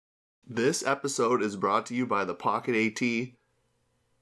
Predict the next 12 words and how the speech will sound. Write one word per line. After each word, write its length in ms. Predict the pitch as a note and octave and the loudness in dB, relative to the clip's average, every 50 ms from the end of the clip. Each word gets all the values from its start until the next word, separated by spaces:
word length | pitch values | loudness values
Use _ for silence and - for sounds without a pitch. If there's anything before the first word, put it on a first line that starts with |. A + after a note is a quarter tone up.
| _ _ _ _ - | _ _ _ _ 2
Ever 220 | C3 C#3 D3+ F#3 | 2 4 6 6
want 220 | F#3 F3+ F3+ F3 E3+ | 6 6 4 4 2
to 40 | |
have 240 | D3+ D3+ C#3 C#3+ C3+ | 2 4 4 4 4
your 120 | B2 A#2+ A2+ | 2 -2 -2
health-related 760 | - A#2+ A2+ C3 D3 - B2+ A#2 A#2 A#2 A#2+ B2 B2 B2 | 0 0 2 2 2 0 0 2 2 4 4 4 4 2
questions 580 | A#2+ - - A#2 A2+ A#2 - - B2 A2+ A2 G#2+ | 2 0 0 0 0 0 -2 -6 -6 -6 -6 -6
answered 420 | - G#2+ A2 A2+ A#2+ A#2 C3 C3+ A2+ | -4 -2 0 0 0 2 2 2 2
whenever 320 | G#2 G2+ G#2 A2+ A#2+ C3 | 2 2 0 0 0 0
you 100 | B2 A#2+ | 0 2
have 260 | B2 A#2+ A2 A#2 A2+ | 2 2 2 2 2
them? 280 | A2+ A2+ G#2+ G#2+ A#2+ - | 0 -4 -6 -6 -10 -16